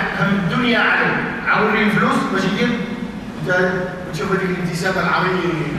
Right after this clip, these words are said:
نسأل الله العفو والعافية. واقع. ولذلك كان الحكماء يقولون:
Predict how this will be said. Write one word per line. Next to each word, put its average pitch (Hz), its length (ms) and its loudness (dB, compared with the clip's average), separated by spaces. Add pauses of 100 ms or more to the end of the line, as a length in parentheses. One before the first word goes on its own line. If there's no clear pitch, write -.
(1300)
نسأل - 380 0
الله 180 200 -2
العفو 180 300 0
والعافية. 175 400 -2 (640)
واقع. 466 380 2 (1040)
ولذلك 226 500 0
كان 254 400 4
الحكماء 226 580 2
يقولون: 233 720 0